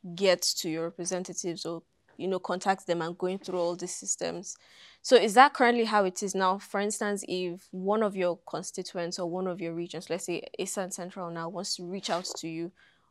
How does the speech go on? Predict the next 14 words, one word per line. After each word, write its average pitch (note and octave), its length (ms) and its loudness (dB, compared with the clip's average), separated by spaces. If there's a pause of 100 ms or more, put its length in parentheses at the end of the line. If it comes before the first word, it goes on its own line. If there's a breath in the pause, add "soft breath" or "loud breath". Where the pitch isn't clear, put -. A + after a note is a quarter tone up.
what A3+ 320 6
is G3 120 -2
the F3+ 80 -4
process F#3+ 420 0
that F3+ 120 0
they F3 80 -2
have F#3 220 0
to E3+ 100 -8
go F3 160 -2
through? F3+ 280 -4 (340 soft breath)
A - 60 -4
collective B3 640 8
or F3 180 2
individuals? G#3+ 920 -2